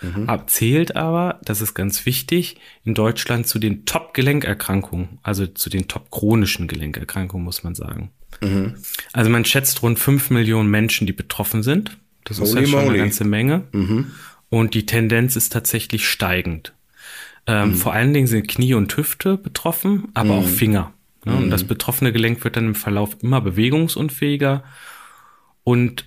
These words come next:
Speaker 2: bei der Arthrose ist wichtig zu wissen, der Verschleiß setzt so ab circa dreißig Jahren ein.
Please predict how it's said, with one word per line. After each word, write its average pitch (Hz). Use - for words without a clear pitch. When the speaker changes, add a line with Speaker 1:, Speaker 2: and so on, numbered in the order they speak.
Speaker 2:
bei 113
der 107
Arthrose 131
ist -
wichtig -
zu 98
wissen, 113
der 110
Verschleiß 101
setzt -
so -
ab 95
circa 104
dreißig 95
Jahren 92
ein. 87